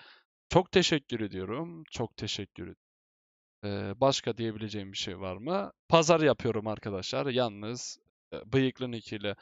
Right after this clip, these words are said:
atılan, e, P M'lere, e, para isteyen olursa, şey yapan olursa kesinlikle itibar etmeyiniz. Bundan ben sorumlu değilim. Ee,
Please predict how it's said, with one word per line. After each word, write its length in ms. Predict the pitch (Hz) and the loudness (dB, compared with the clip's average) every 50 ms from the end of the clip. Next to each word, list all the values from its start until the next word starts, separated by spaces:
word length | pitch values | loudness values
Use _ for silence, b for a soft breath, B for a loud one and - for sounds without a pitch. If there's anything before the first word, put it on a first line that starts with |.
| B B B B B B _ _ _ _ _ _ | B B B B B B _ _ _ _ _ _
atılan, 500 | 123 127 - - 120 107 107 107 107 - _ _ _ _ 101 | 2 2 2 0 -2 0 0 0 -2 -6 _ _ _ _ -8
e, 240 | 101 98 92 95 95 - | -8 -6 -4 -6 -6 -2
P 180 | 135 131 123 | -2 -2 -2
M'lere, 540 | 113 107 98 92 95 90 90 95 92 95 - - _ _ _ _ _ _ _ _ _ _ _ _ | 0 -2 -4 -4 -4 -6 -4 -4 -6 -6 -8 -12 _ _ _ _ _ _ _ _ _ _ _ _
e, 60 | 101 | -14
para 280 | - - - 127 120 120 | -8 -2 0 2 2 2
isteyen 380 | 113 110 - - 117 104 98 98 | 0 -2 -6 -6 -6 -6 -6 -6
olursa, 480 | 98 95 98 98 98 _ _ _ 95 | -8 -10 -10 -10 -12 _ _ _ -10
şey 180 | - - 107 107 | -8 -4 -2 -2
yapan 340 | 104 101 - - 107 104 98 | -2 -4 -4 -8 -8 -8 -6
olursa 560 | 98 98 98 104 101 _ _ _ 156 165 175 B B B B B B _ - | -8 -10 -10 -12 -18 _ _ _ -8 -8 -8 B B B B B B _ -4
kesinlikle 460 | 135 - - 123 123 - - 80 62 | -2 -2 -2 -6 -8 -8 -8 -8 -6
itibar 440 | 101 107 - - 107 110 101 92 - - - | -6 -8 -8 -8 -4 -4 -4 -4 -4 -4 -4
etmeyiniz. 720 | 117 135 - _ 160 160 160 160 165 170 170 165 151 - - _ _ | -4 -4 -4 _ -2 -2 0 0 0 -2 -2 -2 -4 -8 -12 _ _
Bundan 400 | 139 139 127 117 113 110 107 101 | -6 -6 -4 -2 -2 -2 -2 -2
ben 140 | 98 107 104 | -4 -6 -6
sorumlu 460 | 101 - - 101 95 95 90 90 90 - _ | -6 -6 -8 -8 -8 -8 -10 -12 -16 -16 _
değilim. 540 | - 107 131 139 143 143 147 151 151 151 151 B B B B B B _ _ _ _ _ - | -6 -4 -2 -2 -2 0 2 0 0 0 -4 B B B B B B _ _ _ _ _ -2
Ee, 720 | 107 104 104 101 101 104 104 104 101 98 98 98 98 95 | -2 0 0 0 0 0 0 -2 -2 -2 -4 -6 -6 -8